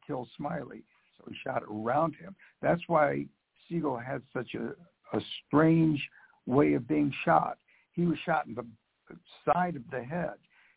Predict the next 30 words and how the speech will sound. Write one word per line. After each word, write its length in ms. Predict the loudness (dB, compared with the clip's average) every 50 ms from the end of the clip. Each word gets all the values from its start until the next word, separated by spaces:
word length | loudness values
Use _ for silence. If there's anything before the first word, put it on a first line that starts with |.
| _ -18
caused 420 | -12 -2 0 2 2 2 0 -2 -6 _ _ _ _ _ _ _ _
such 160 | -8 -8 -8 -8 -14 _ _
pressure 600 | -4 2 4 4 4 4 -2 -10 -8 -8 -10 -10 _ _ _ _ _ _ _ -6
when 140 | -4 -2 0
he 120 | 0 0
was 120 | 0 0 -2
shot 280 | 2 4 4 4 4 0 _ -2
in 100 | 0 0
the 100 | 0 -2 -2
side 220 | 0 2 2 2 2
of 60 | 2
the 100 | 0 0
head 260 | 0 2 0 0 0 -2 -10 -20 -20 -20 _ _ -2
that 100 | 0 0
it 120 | 0 0 -2
caused 360 | 2 4 4 4 4 2 -4
his 140 | -8 -8 -8 _ -10 -6
left 240 | -4 -2 -2 -4 _ -6 -4
eye 240 | 0 2 2 2 0
to 120 | -2 -8 -10 _ -10
pop 220 | -4 -2 -2 -2 0 0
out 180 | 2 2 2 0
of 100 | -2 -6
his 120 | -6 -12 -6 -4
head 220 | -4 -4 -4 -6 -12 _ _ _ _ -4
and 260 | -2 -2 0 0 4
roll 300 | 4 6 6 4 2 0 -4 _ _ _ _ _ -20 _ _ _ _ _ _ _ _ _ _ -4
down 200 | 0 0 0 0
the 80 | 0 -4
carpet. 480 | -2 0 0 0 0 -4 -6 -14 -14